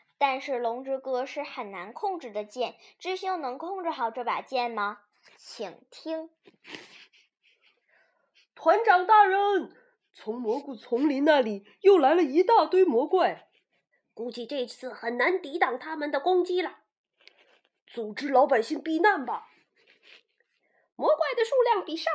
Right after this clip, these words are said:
Speaker 2: 一次多了十倍还不止。
Speaker 1: 第五军师团长，事到如今，能躲到哪里去呢？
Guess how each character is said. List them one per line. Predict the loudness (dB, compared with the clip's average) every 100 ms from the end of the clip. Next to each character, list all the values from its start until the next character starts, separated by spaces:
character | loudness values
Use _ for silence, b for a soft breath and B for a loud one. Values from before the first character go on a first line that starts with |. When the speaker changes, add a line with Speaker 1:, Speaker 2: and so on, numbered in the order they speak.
| 2
Speaker 2:
一 | 0
次 | 0 0
多 | 2 2
了 |
十 | -2 0
倍 | 4 4 4 2
还 | -2
不 | -2
止。 | -4 -2 -2 -2 -6 _ _ _ _ _ _ _ _ _ _ _
Speaker 1:
第 | -12 -10
五 | -12
军 | -16 -12 -10
师 | -10 -10
团 | -12 -12 -10
长， | -10 -10 _ _ _ _ _ -16
事 | -10 0
到 | 2 4
如 | 2 -4
今， | -4 -4 -4 B B
能 | -6
躲 | -4 -2
到 | -2
哪 | 0 4 6
里 | 4
去 | -2 -2
呢？ | -2 -2